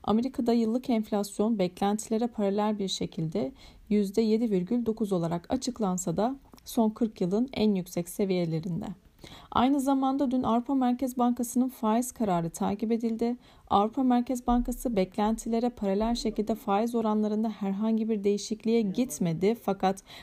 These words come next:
varlık alım azaltımını hızlandırma vurgusu küresel pay piyasalarına satış getirdi. Beklentilere göre Avrupa Merkez Bankası varlık alım programını üçüncü çeyrekte tamamen sonlandırmaya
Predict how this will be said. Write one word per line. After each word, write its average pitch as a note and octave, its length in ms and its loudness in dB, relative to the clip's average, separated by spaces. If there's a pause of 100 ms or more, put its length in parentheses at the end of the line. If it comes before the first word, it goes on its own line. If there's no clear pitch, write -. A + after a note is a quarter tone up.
(120)
varlık F3+ 400 2
alım C4 200 4
azaltımını F#3+ 840 0 (180)
hızlandırma F#3+ 920 0
vurgusu F3 720 -2 (280)
küresel B3+ 400 2
pay A3 220 0
piyasalarına F#3 840 0
satış - 560 -4
getirdi. F3+ 600 -2 (340)
Beklentilere B3+ 720 2
göre G#3 400 2
Avrupa G#3 280 0
Merkez F#3 460 -2
Bankası F3+ 560 -4
varlık F3 360 0
alım F#3+ 200 2
programını E3+ 680 -2 (320)
üçüncü A#3+ 320 0
çeyrekte F3+ 680 0
tamamen G#3+ 560 2
sonlandırmaya F#3 1080 0